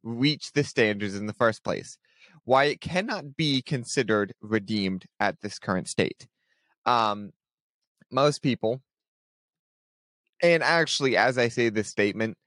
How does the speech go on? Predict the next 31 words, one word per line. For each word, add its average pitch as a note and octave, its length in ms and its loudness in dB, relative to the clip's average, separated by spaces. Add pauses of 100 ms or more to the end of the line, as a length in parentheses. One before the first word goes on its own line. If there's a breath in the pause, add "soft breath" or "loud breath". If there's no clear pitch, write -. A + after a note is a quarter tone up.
(180)
thinking A2+ 280 -2
about A2 300 4
it, A2 160 0 (100)
there's G#2+ 220 -2
probably C3+ 280 -2
not F#2+ 200 -2
a G2+ 60 0
lot G2+ 180 2
of G2+ 60 -8
people G2 240 -6
who F#2+ 100 -6
know F#2+ 180 0
this, A#2 300 -2 (540 loud breath)
but A2 240 2 (380)
the A#2+ 200 -2
restaurant D3 460 2
industry B2 600 -2
is A#2 240 0
filled G#2 220 0
with G2+ 140 -2
all G2 140 2
sorts - 280 -6
of G2 140 -4
evils. F2+ 460 -4 (280)
If, B2+ 180 4 (260)
if B2 160 -6
you G#3 340 -8
did C3 220 2
not B2 240 0
know F#2+ 240 0
that, C3+ 380 0